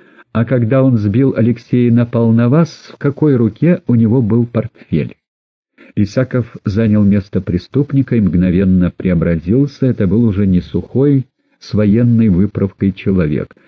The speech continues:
Он покачивался на полусогнутых ногах, глаза его сузились, неспокойно поблескивали. Он забрал у Мягкова папку с бумагами, держал ее в правой руке.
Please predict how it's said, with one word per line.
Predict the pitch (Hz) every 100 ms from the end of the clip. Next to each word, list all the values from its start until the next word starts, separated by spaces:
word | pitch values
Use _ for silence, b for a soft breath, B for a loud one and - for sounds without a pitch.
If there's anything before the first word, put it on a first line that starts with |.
| B B -
Он | 151 131
покачивался | 127 - 117 107 107 101 92 - 95
на | 90 90 -
полусогнутых | - 101 90 - 101 85 80 80 92 -
ногах, | 85 78 92 143 - _ B B B -
глаза | 95 110 98 104
его | 92 82
сузились, | - - 120 123 139 131 - _ - _ -
неспокойно | 101 110 - - 90 98 104 107
поблескивали. | 117 104 82 80 _ - 73 62 50 _ b b b b b b b -
Он | - 185
забрал | 139 139 120 123 120 113
у | 113
Мягкова | 104 98 - - 98 92 - -
папку | 98 85 - -
с | 78
бумагами, | 73 87 82 113 120 131 143 117
держал | 95 107 92 104 117 127
ее | 123
в | 117
правой | - 92 87 90 95
руке. | 104 - 76